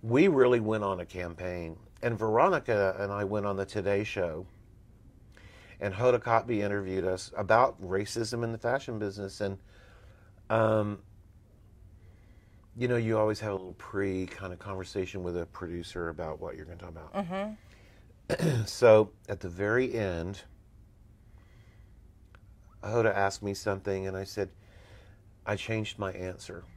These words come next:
Speaker 1: And I said, "Bottom line, vote with your dollars." If
Speaker 2: <gasps>
Speaker 1: you are, if, if Prada does not,
Speaker 2: Yeah.
Speaker 1: if you're not reflected in what they're doing,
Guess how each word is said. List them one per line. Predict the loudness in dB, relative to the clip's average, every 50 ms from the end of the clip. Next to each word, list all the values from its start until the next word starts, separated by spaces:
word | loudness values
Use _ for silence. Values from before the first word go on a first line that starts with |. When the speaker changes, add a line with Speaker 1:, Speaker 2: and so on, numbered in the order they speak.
| -20 -20 -20 -20 -20 -20 -20 -20 -20 -20 -20 -20 -14 -10
Speaker 1:
And | -8 -6
I | -6 -6
said, | -6 -6 -6 -6 -6 -8 -12 -20 -20 -20 -20 -20 -20 -20 -20 -20 -6 -2 2
"Bottom | 4 4 4 2 0 -2
line, | -2 -2 -2 -2 -2 -4 -6 -8 -12 -16 -20 -20 -20 -20 -20 -20 -20 -20 -20 -20 -20 -20 -20 -20 -18 -14
vote | -6 0 2 4 4 2 2
with | -2 -4 -4
your | -6 -8 -8 -8
dollars." | -8 -8 -8 -8 -8 -10 -10 -12 -14 -18 -20 -20 -20 -20 -20 -20 -20 -20 -20 -20 -20 -20 -20 -20 -20 -20 -20 -20 -20 -20 -18 -16 -14 -12 -10 -4 -2
If | 0 0 0 -2 -4
Speaker 2:
<gasps> | -4 0
Speaker 1:
you | 4 6 6 8
are, | 8 8 6 4 4 4
if, | 2 0 0 -2 -10 -4
if | -2 -2 -2 -2 0
Prada | 6 10 12 12 12 12 12 10 10
does | 8 6 4 4 4 2
not, | 2 4 6 8 8 6 4 2 -2 -16 -20 -20 -20 -20 -20 -20 -20 -20 -20 -18
Speaker 2:
Yeah. | 2 8 10 12 12 12
Speaker 1:
if | 12 12
you're | 12 12 12
not | 12 10 8 8 8
reflected | 8 8 8 8 10 10 10 10 8 6 6 8 8 8
in | 6 6 4 4
what | 2 2 2 4 8
they're | 10 12 12 10
doing, | 8 6 6 6 6 4 4 2 0 -4